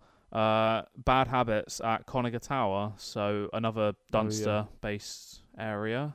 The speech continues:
Speaker 1: um, along with, like, seven of the other ones. Um,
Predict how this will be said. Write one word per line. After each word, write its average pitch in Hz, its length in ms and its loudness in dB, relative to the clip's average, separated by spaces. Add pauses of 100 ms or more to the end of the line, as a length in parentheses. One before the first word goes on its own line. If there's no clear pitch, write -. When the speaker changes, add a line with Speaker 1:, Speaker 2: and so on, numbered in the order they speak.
(140)
Speaker 1:
um, 104 240 -6
along 107 280 0
with, 101 120 -6
like, 101 160 -4
seven 101 360 -2
of 98 100 -6
the 107 100 -4
other 101 200 -2
ones. 104 420 -6 (560)
Um, 101 600 0